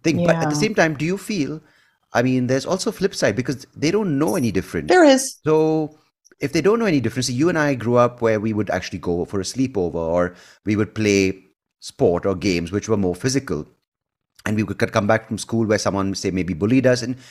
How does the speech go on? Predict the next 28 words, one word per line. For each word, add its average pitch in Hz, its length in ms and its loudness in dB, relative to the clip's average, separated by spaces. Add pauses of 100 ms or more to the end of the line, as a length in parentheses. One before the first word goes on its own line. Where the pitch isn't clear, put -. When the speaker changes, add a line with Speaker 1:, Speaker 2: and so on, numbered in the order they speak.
(320)
Speaker 1:
we 127 140 2
could 123 160 0
maybe 120 440 4
not 104 200 -4
talk 90 200 0
to 98 80 2
our 85 80 2
parents, 180 260 -2
but 196 120 -10
someone 214 260 0
else 180 200 -2
would 113 160 -4
say, 117 140 -2
"You 110 180 -2
know, 135 80 0
what's, 131 300 -4
why 110 100 4
are 110 40 2
you 110 100 0
looking 110 280 -4
down?" 127 300 4
But 95 180 -4 (300)
now 117 200 6
everything 104 420 2
is 98 120 -2
moved 92 280 -2
online. 90 460 -2
But 123 200 2